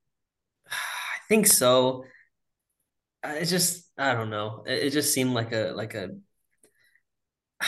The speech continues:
just Philly, Philly, like, I, for some reason, even when they, like, were the one seed at certain points of the season, like, I feel like no one ever really, like, counted them as, like, a real contender.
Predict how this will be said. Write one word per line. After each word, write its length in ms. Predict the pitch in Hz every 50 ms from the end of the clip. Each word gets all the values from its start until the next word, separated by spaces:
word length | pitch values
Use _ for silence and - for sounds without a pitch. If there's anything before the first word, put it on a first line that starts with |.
| - -
just 200 | - 170 165 160
Philly, 360 | - - 208 220 247 262 233 185
Philly, 360 | - - 202 202 220 220 208
like, 220 | 190 170 156 -
I, 300 | 123 143 165 160 165 165
for 180 | - - 180 175
some 220 | 175 190 185 170
reason, 500 | 170 165 160 160 180 185 202 202 196 - - _ _ _ _ _ -
even 280 | 143 143 170 165 165 156
when 140 | 151 143
they, 200 | 139 135 135 135
like, 440 | 135 135 127 123 127 120 117 113 - - _
were 240 | - 123 120 120 120
the 100 | 120 117
one 240 | 110 110 113 113 123
seed 280 | 120 - - 131 131 131
at 140 | 120 110 -
certain 260 | - - 92 120 120
points 260 | - 120 117 120 123
of 80 | 127 139
the 60 | 135
season, 320 | 139 - 139 139 139 139
like, 180 | 123 113 110 -
I 140 | 104 117 117
feel 280 | - - - 143 139
like 240 | 139 135 120 113 120
no 140 | 117 113 110
one 180 | 117 117 113
ever 280 | 113 104 113 113 113 113
really, 280 | 113 113 110 113 113 104
like, 240 | 90 87 - -
counted 340 | - - 113 107 101 110 107
them 180 | 101 107 104 98
as, 140 | 98 - -
like, 180 | - - -
a 60 | -
real 220 | - 110 92 82 113
contender. 600 | - - 104 110 110 110 110 110 110 110 113